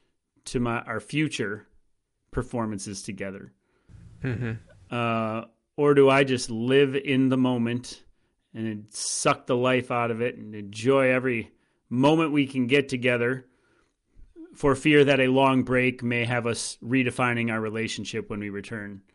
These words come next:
Speaker 1: together? And so will I be able to still be that man that I know I can be because Father Time has,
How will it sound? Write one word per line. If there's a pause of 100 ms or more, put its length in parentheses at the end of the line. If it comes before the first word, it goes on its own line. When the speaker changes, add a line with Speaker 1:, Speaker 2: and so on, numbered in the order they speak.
(140)
Speaker 1:
together? (680)
And
so (1400)
will
I
be
able
to
still
be
that
man
that (480)
I
know
I
can
be (1400)
because (520)
Father
Time
has,